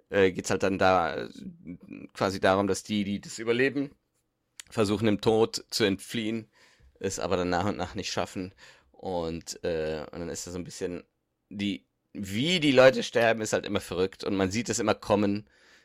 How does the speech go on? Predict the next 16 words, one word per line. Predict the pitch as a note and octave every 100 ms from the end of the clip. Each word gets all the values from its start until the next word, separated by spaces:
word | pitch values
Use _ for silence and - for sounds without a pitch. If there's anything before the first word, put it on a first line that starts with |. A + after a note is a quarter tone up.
| _
Ja, | - F2 F#2 -
zum | G2
Beispiel, | F2 F#2 G#2+ F#2 F#2 -
äh, | F2 E2+ E2 D#2+ G#1+ G1+
es | - -
gibt | F#2+ - - - - - -
in | F2
dem, | F#2 F#2 -
in | G#2+
Final | - A#2+
Destination | A2+ A#2 A2 A2+ A#2 A2+ A2+ A2 G#2+ G#2
Bloodlines | A#2 A#2 A2+ A2+
gibt's | - -
eine | G2+
Szene, | F#2+ A2 G#2+ G2+
da, | F#2+ F#2 F#2